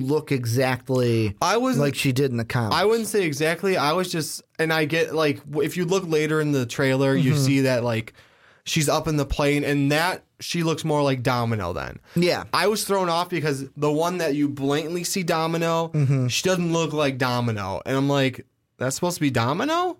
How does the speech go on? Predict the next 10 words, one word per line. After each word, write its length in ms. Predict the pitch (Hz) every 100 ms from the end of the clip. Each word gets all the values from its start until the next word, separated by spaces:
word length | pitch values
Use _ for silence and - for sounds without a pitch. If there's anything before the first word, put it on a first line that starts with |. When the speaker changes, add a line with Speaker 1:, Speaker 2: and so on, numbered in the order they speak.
| _
Speaker 1:
Mm-hmm. 300 | 147 139 131 117 _ _ _ _ - _ -
Speaker 2:
So, 500 | - 151 139 127 - _ _ _ _ _ _ _ -
I, 140 | 175 156 180 175
I, 140 | 165
I'm, 160 | 175 165
I'm 220 | 165 170
gonna 180 | 175 165
let 180 | 160
it 100 | 147
go, 460 | 143 139 160 175 185